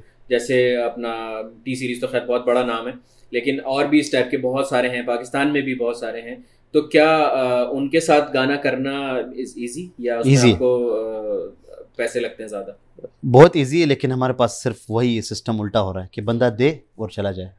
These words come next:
Speaker 2: پھر اس کو گانا لگا دیتے ہیں۔
Speaker 1: ایکسپوژر؟
Speaker 2: ہاں، الٹا، الٹا کام ہے، اصل میں ان کو ہمیں بلانا چاہیے۔
Speaker 1: ہوں۔
Speaker 2: تو یہاں پہ الٹا چو-، تو میں تو نہیں کرتا ایسا، یعنی سمجھ لو کہ کسی شا-، آ، کسی،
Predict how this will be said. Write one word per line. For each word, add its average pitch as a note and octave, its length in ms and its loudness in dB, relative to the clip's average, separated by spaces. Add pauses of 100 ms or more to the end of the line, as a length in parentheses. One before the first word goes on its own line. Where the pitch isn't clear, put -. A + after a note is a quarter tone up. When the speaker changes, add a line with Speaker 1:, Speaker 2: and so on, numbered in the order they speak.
Speaker 2:
پھر C3 140 -2
اس A2+ 120 -4
کو A#2 120 -2
گانا G2+ 180 -4
لگا F#2+ 280 -10
دیتے F#2 220 -16
ہیں۔ G2 140 -20
Speaker 1:
ایکسپوژر؟ C3 400 -12 (180)
Speaker 2:
ہاں، A#3+ 100 2 (180)
الٹا، F3+ 380 8
الٹا E3+ 220 6
کام C3 220 2
ہے، A2 40 0
اصل A2+ 240 0
میں D#3 140 2
ان C3+ 80 0
کو D#3 140 4
ہمیں B2 120 2
بلانا F#2+ 300 -6
چاہیے۔ F#2+ 260 -10 (200)
Speaker 1:
ہوں۔ A2 120 -20 (440)
Speaker 2:
تو C3+ 160 2
یہاں C#3 180 4
پہ F3+ 80 2
الٹا D#3 220 6
چو-، D#3+ 260 4 (100)
تو D#3+ 180 8
میں D3+ 160 4
تو F#3 100 4
نہیں E3+ 140 4
کرتا A#2 240 0
ایسا، G2+ 220 -4 (200)
یعنی A#2+ 300 -2 (640)
سمجھ C#3+ 360 0
لو D#3+ 140 6
کہ D3+ 160 2
کسی D3+ 360 -2
شا-، C#3+ 320 2
آ، A#2+ 260 6
کسی، C#3 320 -4